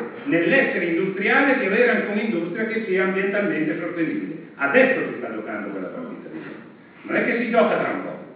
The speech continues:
E da un certo punto di vista, senza un intervento pubblico, senza la ripresa degli investimenti, ma anche senza un cambiamento del sistema di funzionamento delle imprese, noi questo passaggio rischiamo di non affrontarlo, di diventare una repubblica, diciamo così, oppure una provincia di un impero in cui si decidono sostanzialmente altre cose.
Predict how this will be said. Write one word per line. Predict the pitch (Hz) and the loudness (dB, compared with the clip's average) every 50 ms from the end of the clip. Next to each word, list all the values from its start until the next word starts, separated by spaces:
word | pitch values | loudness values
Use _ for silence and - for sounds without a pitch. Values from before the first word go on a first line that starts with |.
| - - - - - - - - | -20 -20 -20 -20 -20 -20 -12 -6
E | - 139 | -2 0
da | - 175 | 2 2
un | 175 165 | 2 4
certo | 175 277 302 - 208 202 - 202 190 | 6 6 6 8 6 4 2 0 0
punto | 196 190 185 175 | 0 0 2 2
di | 160 160 | 4 2
vista, | 156 143 135 - - - - 120 117 113 - - | 4 2 0 -2 -4 -4 -4 -4 -4 -4 -2 4
senza | 262 320 311 285 285 262 226 | 6 8 8 8 6 4 2
un | 214 | 2
intervento | 196 185 185 185 180 180 - - 233 - - 196 196 | 0 0 2 2 2 2 2 0 0 0 0 -2 0
pubblico, | 190 180 160 - - - - - - - | 2 2 2 2 0 -2 -2 -4 -2 2
senza | 240 262 285 277 262 254 | 4 6 6 6 6 4
la | 240 226 220 | 2 2 2
ripresa | 208 202 214 220 233 226 220 | 0 0 0 0 -2 0 0
degli | 208 202 196 190 | 0 0 0 0
investimenti, | 190 185 185 185 185 - 185 180 180 170 - - - - | 0 0 -2 -2 -2 -2 0 0 2 2 0 0 -2 -2
ma | 135 320 - - - | 0 0 2 2 0
anche | - 220 208 - | 0 -2 0 2
senza | 269 277 277 269 247 | 4 4 4 4 2
un | 226 214 196 | -2 -2 -2
cambiamento | - 240 233 226 220 220 226 226 269 262 - 320 - - - - - - - - - | 0 0 2 2 2 2 0 2 2 0 0 0 -2 -2 -4 -6 -6 -8 -10 -6 -2
del | - 190 190 190 | 0 2 2 2
sistema | 190 190 175 - 240 247 240 220 | 0 -2 -2 0 2 2 4 4
di | 190 175 165 | 2 2 2
funzionamento | 165 160 156 156 160 160 160 156 170 190 190 - - | 0 0 0 2 2 2 2 4 2 2 0 0 0
delle | 143 143 127 - | 0 0 0 0
imprese, | - - - 101 101 92 - - 156 160 156 - - - | -2 -2 -4 -6 -6 -6 -4 -4 -2 -2 -4 -4 -6 -4
noi | 160 196 277 - - | 0 2 2 2 4
questo | 240 247 240 247 269 254 | 2 2 2 4 2 2
passaggio | 269 269 - - 175 160 160 - 196 196 | 0 0 0 0 0 0 0 0 0 -2
rischiamo | 196 208 - - 143 139 135 147 160 165 160 | -2 -2 -4 -4 -2 -2 0 2 2 2 2
di | 156 151 | 0 0
non | 151 147 139 | 0 2 0
affrontarlo, | 139 - - 147 143 139 156 156 - 160 165 151 | 0 0 -2 -2 -2 -2 0 0 0 -2 -2 -2
di | 139 - | -4 -2
diventare | 165 165 180 175 170 175 - 220 220 202 | -2 -2 -2 -2 0 0 0 0 0 0
una | 185 180 180 | 2 2 2
repubblica, | 180 175 180 185 233 240 226 220 226 226 - - | 2 2 0 -2 -4 -4 -4 -4 -2 -2 -2 -2
diciamo | - - - 180 175 185 - | -2 -2 -2 -2 -2 -2 -2
così, | - 196 - 220 226 - - - | -2 -2 -2 -2 -2 -4 -2 0
oppure | 160 165 165 165 240 247 214 | 2 2 2 2 2 4 4
una | 185 185 185 180 | 4 4 4 4
provincia | 190 196 202 196 - 254 269 254 254 254 233 | 2 2 0 2 4 4 4 4 4 4 2
di | 185 | 2
un | 185 190 | 0 0
impero | 196 220 220 214 196 170 165 170 175 - - - 196 - - | 0 0 0 0 2 2 4 4 4 2 0 0 -2 -4 -4
in | - 196 202 208 208 | -4 -2 0 0 2
cui | 190 190 180 | 2 2 2
si | - - | 2 2
decidono | 208 214 190 - 139 143 165 170 - - 185 180 | 2 0 2 2 2 2 2 2 0 0 0 -2
sostanzialmente | - 185 190 190 190 208 202 - - - - - - | -2 -2 -4 -4 -4 -2 -2 0 0 -2 -2 -2 -4
altre | - - - - - - - | -4 -4 -4 -4 -6 -6 -8
cose. | - - - - | -10 -10 -12 -12